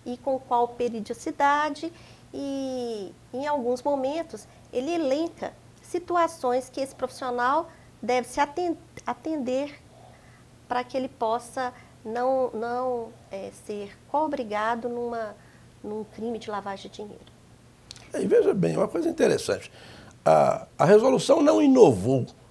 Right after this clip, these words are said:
Speaker 2: ela apenas trouxe, é, a forma do contador, a forma do profissional de contabilidade prestar as informações ao coaf, porque a obrigação está na lei,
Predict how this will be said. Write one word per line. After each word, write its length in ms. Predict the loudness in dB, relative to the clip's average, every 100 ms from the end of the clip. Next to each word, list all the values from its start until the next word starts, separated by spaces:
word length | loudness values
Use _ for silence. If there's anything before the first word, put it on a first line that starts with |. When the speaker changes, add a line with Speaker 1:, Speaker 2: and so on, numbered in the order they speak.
| -20 -20 -2
Speaker 2:
ela 200 | 6 10
apenas 600 | 10 8 8 8 6 2
trouxe, 640 | 0 4 4 2 -4 -8 -10 -14 -2
é, 200 | 0 4 6
a 100 | 4
forma 680 | 2 2 6 6 4 0 -2
do 180 | -2
contador, 720 | -4 -4 -2 -2 2 2 2 -4 -20 -16
a 60 | -10
forma 340 | 6 6 6
do 80 | 2
profissional 480 | -2 -4 -4 -4 -6
de 80 |
contabilidade 720 | -4 0 0 0 0 2 2 -2 -20 2
prestar 400 | 6 6 8 6
as 80 | 6
informações 560 | 4 0 0 0 -2
ao 80 | -2
coaf, 260 | -4 -6 -4
porque 200 | -2 10
a 60 | 12
obrigação 500 | 12 10 6 6 2
está 160 | 4
na 120 | 4 6
lei, 340 | 8 8 4